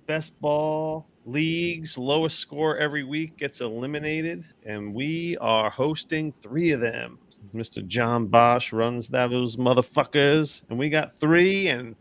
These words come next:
every week there's a loser that has to get eliminated, and we just finish, finish off the job with a flush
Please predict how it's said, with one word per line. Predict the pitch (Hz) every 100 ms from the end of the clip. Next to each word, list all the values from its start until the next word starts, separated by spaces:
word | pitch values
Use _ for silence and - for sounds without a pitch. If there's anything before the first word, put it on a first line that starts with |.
| _ _ _ -
every | 165 165
week | 143 165 180 147
there's | 131 117
a |
loser | 107 131 202 202 202 202 208 - _ _ _ _ _ -
that | 101
has | - 131 131
to | 127
get | 113 110
eliminated, | 107 143 156 156 156 156 160 147 _ _ _ - _ _ -
and | 101
we | 120
just | 135 113 - -
finish, | - 147 135 - - - -
finish | 165 156 -
off | 151 143 -
the |
job | 107 131 127 127 123 117
with | 107
a | 95
flush | - - 123 120 - -